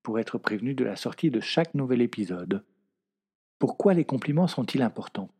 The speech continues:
Un compliment est bon pour le moral de celui qui le reçoit et de celui qui le fait. Le compliment motive et met celui qui le reçoit de bonne humeur.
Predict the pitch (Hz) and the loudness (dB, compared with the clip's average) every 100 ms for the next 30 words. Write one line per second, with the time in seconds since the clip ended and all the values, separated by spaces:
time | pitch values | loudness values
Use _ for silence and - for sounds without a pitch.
0 | _ _ _ _ _ _ _ - 110 135 | _ _ _ _ _ _ _ -6 -2 -2
1 | 113 143 170 143 104 131 156 - 127 113 | -2 0 2 2 2 0 0 -2 0 0
2 | 107 110 104 101 113 104 - 92 92 104 | 0 -2 -2 -4 -6 -6 -8 -8 -6 -6
3 | - 151 165 - _ _ _ _ - 175 | -2 0 0 -2 _ _ _ _ 4 6
4 | 139 131 - 120 156 - 123 120 - 104 | 4 0 0 0 0 -2 -2 -2 -4 -8
5 | _ _ _ _ _ _ _ _ _ _ | _ _ _ _ _ _ _ _ _ _
6 | _ - - 131 - 147 165 143 151 - | _ -6 -2 0 2 4 4 4 0 0
7 | 180 175 143 131 156 - 135 131 - 127 | 2 4 4 4 2 2 0 0 2 2
8 | 120 - 165 127 120 123 113 107 107 | 2 0 2 4 4 2 4 2 -2